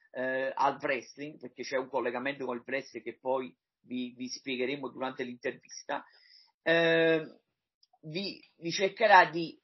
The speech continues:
di incuriosire a seguirli. Io per, eh, per, eh,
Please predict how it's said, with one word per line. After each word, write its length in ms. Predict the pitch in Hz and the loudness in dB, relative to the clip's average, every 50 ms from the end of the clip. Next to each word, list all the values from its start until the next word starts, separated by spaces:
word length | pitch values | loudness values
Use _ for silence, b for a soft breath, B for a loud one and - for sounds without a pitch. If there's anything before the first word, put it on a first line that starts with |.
| _ _ | _ _
di 460 | - - - 147 165 175 143 165 190 | -20 -18 -10 -8 -8 -6 -6 -6 -6
incuriosire 1120 | 190 185 165 - 196 208 190 196 202 196 196 196 240 240 208 160 127 131 127 127 127 - _ _ _ _ _ _ _ _ | -8 -8 -10 -10 -10 -6 -2 0 2 2 2 0 -4 -6 -4 -2 2 2 2 2 0 -4 _ _ _ _ _ _ _ _
a 160 | - 151 156 | 8 8 8
seguirli. 760 | - - - 170 147 139 147 139 117 113 120 117 117 120 120 _ _ _ _ _ _ _ _ _ _ _ _ _ - | 8 4 0 0 0 0 -2 -4 -4 -4 -6 -6 -6 -6 -10 _ _ _ _ _ _ _ _ _ _ _ _ _ -2
Io 220 | - 233 262 247 | 6 10 10 10
per, 220 | 196 214 214 202 196 | 10 10 8 10 10
eh, 560 | 190 185 185 180 175 180 180 175 170 175 180 | 12 12 12 12 10 8 8 6 6 4 4
per, 240 | 170 185 185 180 175 | 6 6 6 6 8
eh, 420 | 180 175 175 175 175 175 175 175 | 6 6 6 6 2 0 -2 -6